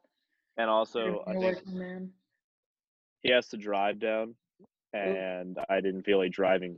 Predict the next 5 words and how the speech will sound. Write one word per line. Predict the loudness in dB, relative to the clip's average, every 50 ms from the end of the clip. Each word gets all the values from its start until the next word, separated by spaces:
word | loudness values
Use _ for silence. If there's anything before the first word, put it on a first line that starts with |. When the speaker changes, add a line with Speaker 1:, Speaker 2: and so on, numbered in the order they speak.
| -6 -2
Speaker 1:
to | 0 2 2 2 2 0 -4 _ _ _ _ _ _ _ _ _ _ -2
Sarasota, | 0 2 2 2 0 0 -2 -2 -2 -4
Florida, | -4 -4 -2 -2 -4 -6 -6 -10
so. | -10 -8 -8 -10 _ _ _ _ _ _ _ _ _ _ _ -20
Speaker 2:
Yeah. | -14 -10 -8 -8 -8 -8